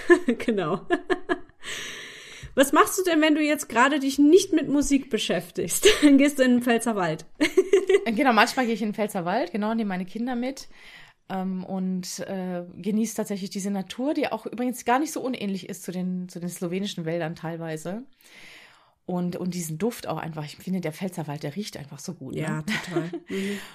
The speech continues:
Speaker 2: Und, äh, viel Zeit für was anderes bleibt tatsächlich gar nicht. Also im Moment, eben gerade durch das Kubutz, ähm, ist es so, dass ich oft bis dreiundzwanzig Uhr einfach beschäftigt bin.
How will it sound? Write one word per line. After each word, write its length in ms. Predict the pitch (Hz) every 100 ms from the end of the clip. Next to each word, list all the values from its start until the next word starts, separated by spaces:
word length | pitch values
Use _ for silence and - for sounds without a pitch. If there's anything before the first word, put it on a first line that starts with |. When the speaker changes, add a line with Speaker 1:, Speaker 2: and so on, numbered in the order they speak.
| - - _
Speaker 2:
Und, 520 | 202 202 196 185 - -
äh, 240 | 196 185
viel 280 | - 269 359
Zeit 280 | - 254 262
für 100 | 269
was 100 | 226
anderes 400 | 220 226 233 -
bleibt 300 | - 196 233
tatsächlich 460 | 170 156 147 156 -
gar 180 | 147 147
nicht. 300 | 147 156 -
Also 280 | 165 185 180
im 140 | 175
Moment, 540 | 175 170 170 226 285 -
eben 240 | 196 202
gerade 320 | - 175 220
durch 140 | 202 190
das 180 | 175 -
Kubutz, 580 | 233 233 285 294 - -
ähm, 420 | 214 214 214 208 -
ist 200 | 220 -
es 100 | -
so, 120 | 208
dass 140 | 185
ich 160 | 170 -
oft 120 | 170
bis 140 | 196 185
dreiundzwanzig 640 | 156 156 - 190 175 -
Uhr 160 | 190 -
einfach 260 | 160 175
beschäftigt 600 | 175 175 143 - 139 -
bin. 260 | 139 135